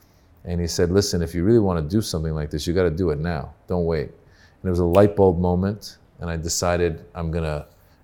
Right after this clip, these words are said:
enroll in some comedy, uh, improv classes. And that was my step. I was like, once I enrolled in that, I was like, "This is it." So I got in that class, then I got into a stand-up comedy class. And I just, it was like, it was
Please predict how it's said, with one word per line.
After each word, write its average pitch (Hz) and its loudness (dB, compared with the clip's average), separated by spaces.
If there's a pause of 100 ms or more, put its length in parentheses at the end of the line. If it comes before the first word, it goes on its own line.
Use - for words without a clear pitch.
enroll 117 10
in 113 2
some 101 -2
comedy, 113 2 (280)
uh, 92 0
improv 101 4
classes. 73 -4
And 92 -4
that 110 2
was 104 4
my 92 0
step. 82 -2
I 78 -2
was 78 -4
like, 78 -4 (360)
once 120 4
I 135 10
enrolled 113 10
in 127 6
that, 127 4
I 107 6
was 95 2
like, 90 2
"This 101 -2
is 85 2
it." 76 -2
So - -2
I 98 6
got 107 6
in 110 4
that 120 4
class, 120 6
then 107 2
I 104 2
got 98 4
into 92 -4
a 85 -4
stand-up 90 -4
comedy 113 -2
class. 104 0 (880)
And 104 0
I 101 0
just, - -6
it 113 -2
was 104 0
like, 101 0
it 117 4
was 117 4